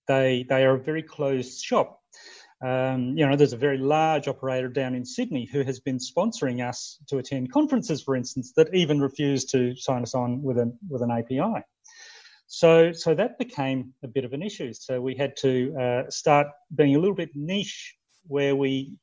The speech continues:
uh, where we were seeking the, the properties and the stays. And we had to change our, our pitch a little bit to get these people on board.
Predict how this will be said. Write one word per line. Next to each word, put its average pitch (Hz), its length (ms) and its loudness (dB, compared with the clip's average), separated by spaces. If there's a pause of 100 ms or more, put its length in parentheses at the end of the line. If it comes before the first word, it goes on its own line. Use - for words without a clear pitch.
(140)
uh, 143 80 2 (360)
where 147 160 6
we 139 140 6
were 127 100 0
seeking 143 580 2
the, 123 100 -2 (240)
the 135 60 -4
properties 123 520 2
and 117 100 -2
the 117 60 -4
stays. 120 600 0 (760)
And 123 340 -6
we 127 140 -2
had 139 200 -4
to 131 80 0
change 143 560 4
our, 123 440 2 (300)
our 127 100 -4
pitch - 360 -2
a 147 40 2
little 120 220 -2
bit 120 200 -6
to 135 80 -6
get 127 260 -2
these 113 180 -4
people 120 320 -8
on 113 140 -6
board. 113 320 -2